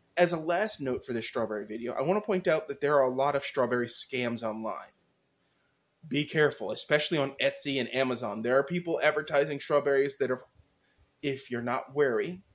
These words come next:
they look legit, but they, to my keen eye, I noticed that they've been photoshopped to be colors that they're not supposed to be, like the blue strawberries and so forth.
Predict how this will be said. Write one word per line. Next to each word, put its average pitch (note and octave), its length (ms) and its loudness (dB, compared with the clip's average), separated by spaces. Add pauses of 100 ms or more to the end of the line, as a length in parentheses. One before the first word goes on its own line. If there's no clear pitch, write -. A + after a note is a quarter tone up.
they C3+ 120 4
look C#3+ 320 2
legit, C3+ 420 0
but C#3+ 160 -4
they, C#3+ 260 4 (640)
to - 80 -12
my B2+ 180 0
keen B2+ 220 -4
eye, A2+ 220 -2
I - 20 0
noticed C#3+ 260 2
that - 100 -18
they've C3+ 180 2
been B2 160 0
photoshopped F3+ 680 4
to - 80 -14
be B2+ 460 -4 (400)
colors B2+ 720 0
that C#3 120 -8
they're B2+ 100 -2
not B2 220 -4
supposed - 280 -8
to - 40 -18
be, B2 140 -4
like A#2 240 -6
the - 80 -6
blue B2+ 300 -4
strawberries G2+ 580 -4
and F#2 100 -14
so - 200 -12
forth. - 400 -20